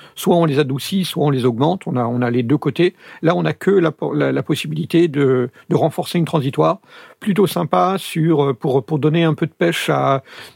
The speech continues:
une, une guitare, euh, attaquée au doigt, par exemple, qu'on veut lui donner un peu plus d'attaque sur les cordes,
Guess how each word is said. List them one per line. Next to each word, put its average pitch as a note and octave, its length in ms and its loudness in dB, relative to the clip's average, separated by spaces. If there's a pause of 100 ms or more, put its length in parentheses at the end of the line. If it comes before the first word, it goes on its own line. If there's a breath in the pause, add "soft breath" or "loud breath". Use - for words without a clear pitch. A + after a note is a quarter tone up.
(100)
une, C3+ 200 2 (300)
une B2+ 160 0
guitare, D3+ 460 0
euh, C3+ 120 0
attaquée C3 320 -2
au C#3 120 4
doigt, D#3 240 2
par C#3 120 -6
exemple, C#3+ 300 -2
qu'on C#3 140 0
veut A#2 240 0
lui B2+ 100 -2
donner C3+ 240 2
un C#3 80 -2
peu C#3 100 -8
plus C#3 220 -10
d'attaque D#3 300 -2
sur - 140 -6
les C3+ 100 -2
cordes, F3+ 360 0